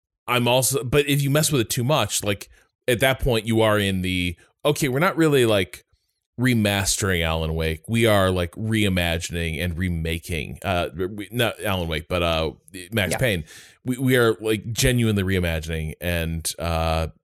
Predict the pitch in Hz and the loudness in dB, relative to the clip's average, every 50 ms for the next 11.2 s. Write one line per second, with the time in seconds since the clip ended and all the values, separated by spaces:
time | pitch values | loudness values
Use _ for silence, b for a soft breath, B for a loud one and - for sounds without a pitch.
0 | _ _ - 92 90 82 - _ _ 101 107 101 104 117 107 104 85 90 85 - | _ _ -4 -4 -4 -6 -8 _ _ -10 -6 -2 0 0 0 0 0 -2 -2 -2
1 | 85 82 82 85 - - - 87 78 71 62 67 76 - _ _ _ - 87 90 | -2 -2 -2 -4 -6 -6 -6 -4 -4 -4 -6 -8 -10 -12 _ _ _ -6 -2 0
2 | 87 87 87 - 87 95 87 87 87 87 85 - - 98 90 92 92 90 82 85 | 0 0 0 0 0 -2 -2 -2 -2 -4 -4 -4 -4 -4 -2 -2 -2 -2 -2 -2
3 | 107 131 123 - B B B B B B B B B B _ _ - 135 170 233 | -4 -4 -4 -6 B B B B B B B B B B _ _ -2 0 2 2
4 | 165 - - - 220 240 269 214 180 151 131 120 - - 135 107 98 92 95 - | 4 2 4 4 4 4 4 4 2 2 2 2 2 2 2 4 2 2 2 2
5 | 180 180 120 98 101 85 - - 98 95 92 - - 110 143 127 95 90 87 - | 2 2 2 2 0 -2 -2 -2 -2 -2 -4 -2 -2 0 0 0 0 -4 -6 -2
6 | 127 147 156 135 - - - - - 50 - - _ _ b b b b b b | 0 0 0 0 -2 -4 -6 -6 -6 -8 -10 -12 _ _ b b b b b b
7 | b b - 98 101 95 95 92 92 90 90 90 82 - _ _ _ _ _ _ | b b -2 0 0 2 2 2 0 0 0 -2 -4 -6 _ _ _ _ _ _
8 | _ _ - 117 98 - 123 113 110 107 - - - 101 110 110 104 113 117 117 | _ _ -12 -8 -2 0 2 4 4 2 2 0 -2 -2 -2 0 0 0 2 2
9 | 113 113 - - - 135 - - - - 139 127 110 101 92 - - 104 104 110 | 2 2 2 2 0 0 -2 -4 -4 -2 2 2 2 2 2 -2 -2 0 0 0
10 | 101 - - 92 - - - - 101 92 87 78 85 82 78 - - 76 78 78 | 0 0 -2 -4 -4 -4 -4 -4 -2 -2 -2 -2 -2 -4 -4 -4 -8 -8 -6 -6
11 | 71 - 87 - | -6 -6 -8 -12